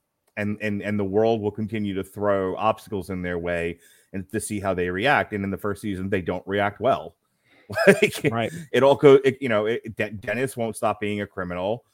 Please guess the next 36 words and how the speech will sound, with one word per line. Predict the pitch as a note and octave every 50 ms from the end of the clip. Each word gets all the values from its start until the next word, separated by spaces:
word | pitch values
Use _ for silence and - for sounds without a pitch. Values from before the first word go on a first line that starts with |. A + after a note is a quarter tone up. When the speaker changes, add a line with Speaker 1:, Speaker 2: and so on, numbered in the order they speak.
| _ _ _ _ - -
Speaker 1:
Um, | G#2 G2+ G2 G2 G2 F#2+ G2 G2 G2+ F#2+ - _ _ -
Shaw | - - - - A2+ F#2+ G2+ A2 A#2 A2+ A#2 A#2+ A2+ A2
won't | - G#2 G#2 G2+ G2 G2 - - -
stop | - - G2 F#2+ - - -
being | G2 F#2+ F#2
a | F2+
criminal, | - - - F2+ F2 E2+ E2 E2+ F2+ F#2+ G2+
you | G2 F2
know, | E2 E2 E2 F2
or | E2+ - F2 F2+ F2+ E2+ - _ - - _ _
try, | - - B2+
I | A#2+
think | D3 D#3+
he | D3+ C3+
tries | - - - F#2+ G#2 A2 F2+ D#2 E2 F2+ -
to | - G2+
get | F2 F#2 F2+ - -
into | G2+ G2 F2 G2+
rap | A2 - F2 E2 E2
music, | F2+ F2+ F2+ F2+ D#2+
but | D#2+ E2+
then | D#2 F2 F2 F2+
the, | F2
his | - G2 G2+ F2+ E2 -
whole | F#2+ G2 F2+ E2
thing | - G#2+ G2 G2 F#2
falls | - F2 D#2+ D#2+ D#2
apart. | E2+ - - E2 E2 E2+ - - _ _ _ _ _ _ _ _ -
Bobby | F2 - A2+ A2 A#2+ B2+ B2+ C3 B2 B2 A#2+ A#2 A2+ - _ _ _ _ _ _ _ _ - G#2 -
becomes | - B2+ A#2 - B2+ A#2+ A2 G#2 G#2 G2+ G2+ G2+ G2+ F#2 D#2+ - - - -
Prince | - C3 A#2+ A2 -
Rakeem | - G#2 F#2+ F2+ - - C3 C3+ A#2+ F#2+ F2+ G2 A2 A2 - _ _ _ _ _ -
and | - A#2+ A2+ G2 G2+
Speaker 2:
Mm-hmm. | A#2 C#3
Speaker 1:
fails | D3 A2+ A2 G#2 G2+ F#2 E2
miserably. | F#2 A2 A#2 G2 F#2 E2+ D2 E2 D2 D#2+ E2+ A#2 A2